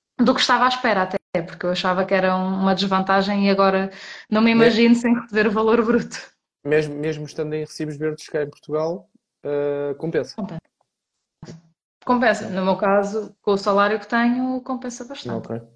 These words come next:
Speaker 2: Ok, é um bom ponto, porque lá está, podias, porque dentro do, dos recibos verdes, eh, eh,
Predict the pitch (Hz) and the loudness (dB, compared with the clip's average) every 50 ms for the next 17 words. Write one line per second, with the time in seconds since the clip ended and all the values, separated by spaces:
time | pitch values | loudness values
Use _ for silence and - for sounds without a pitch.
0 | _ _ _ _ _ _ _ _ _ _ _ _ _ _ _ _ _ _ _ _ | _ _ _ _ _ _ _ _ _ _ _ _ _ _ _ _ _ _ _ _
1 | _ _ - 131 - - 156 160 156 151 143 - 143 156 180 180 - - 127 135 | _ _ -8 -6 0 0 2 2 2 2 0 0 0 0 -2 -2 -8 -8 -4 -2
2 | 143 151 147 - 151 131 123 120 117 113 - - 127 120 131 135 139 147 139 135 | -2 -2 0 0 0 0 0 0 -2 -6 -12 -12 -10 -6 -4 -2 -2 -2 -2 -4
3 | - _ _ _ _ _ _ _ _ - - 131 127 135 151 151 147 139 - 151 | -6 _ _ _ _ _ _ _ _ -14 -12 -10 -4 -2 -2 -2 -2 -4 -6 -4
4 | 147 147 143 143 143 135 143 147 - - - - - 139 131 127 127 139 143 127 | -4 -4 -4 -4 -6 -6 -8 -10 -10 -12 -14 -8 -6 -6 -6 -4 0 0 0 0
5 | 120 127 - - - - 131 123 120 117 117 - - - - - - - - - | -2 -6 -14 -16 -10 -6 -4 -4 -2 -4 -4 -6 -6 -6 -6 -6 -8 -8 -8 -10
6 | - - - - | -10 -10 -10 -12